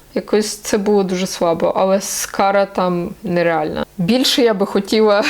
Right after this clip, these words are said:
<laughs> тільки, напевно, Айріс Клопс з Менітауром. Це взагалі, це моя мрія, це моє марення. Якщо ще говорити про комік-кони, то перейду трошки до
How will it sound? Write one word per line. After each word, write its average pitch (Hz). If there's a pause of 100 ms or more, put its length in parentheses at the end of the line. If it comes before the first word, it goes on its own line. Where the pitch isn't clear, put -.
<laughs> 226
тільки, 220
напевно, 190
Айріс 175
Клопс - (180)
з 202
Менітауром. 196
Це 202
взагалі, 196
це 185 (200)
моя 175
мрія, 185
це 185
моє 170
марення. 190 (680)
Якщо -
ще 285
говорити 220
про 196
комік-кони, 220
то 180
перейду 175
трошки 175
до 170